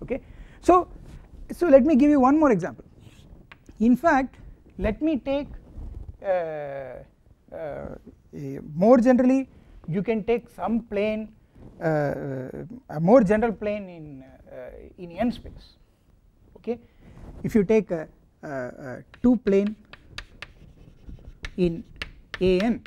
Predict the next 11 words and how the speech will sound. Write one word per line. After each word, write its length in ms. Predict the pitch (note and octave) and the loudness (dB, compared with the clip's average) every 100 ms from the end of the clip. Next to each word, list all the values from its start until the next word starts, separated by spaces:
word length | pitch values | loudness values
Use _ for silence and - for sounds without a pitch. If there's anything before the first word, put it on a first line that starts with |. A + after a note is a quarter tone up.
| - - - _ - - - - - - | -18 -20 -20 _ -20 -20 -20 -18 -16 -14
okay, 280 | C#3+ C4 C#4+ - - - - - - | -6 -6 -6 -14 -14 -14 -16 -16 -2
and 220 | C4+ E4+ | -2 2
if 120 | D4+ | 0
you 240 | D4 C#4+ C#4+ - - - | 2 -2 -2 -12 -18 -6
associate 580 | A3 D4 - D4+ A#3 | -4 -2 -2 -2 -2
to 140 | - B3+ | -2 0
it 160 | C#4 - - - - - | 0 -6 -18 -20 -18 -6
the 320 | G#3 A3 G#3+ - - - - - - - - - - | 0 0 0 -6 -20 -20 -20 -20 -20 -20 -20 -18 -2
ring 220 | A3 B3+ | 2 4
of 100 | G#3+ | 2
functions 680 | F#3 E3+ - B3 D#4 - | -4 -8 -10 -10 -12 -14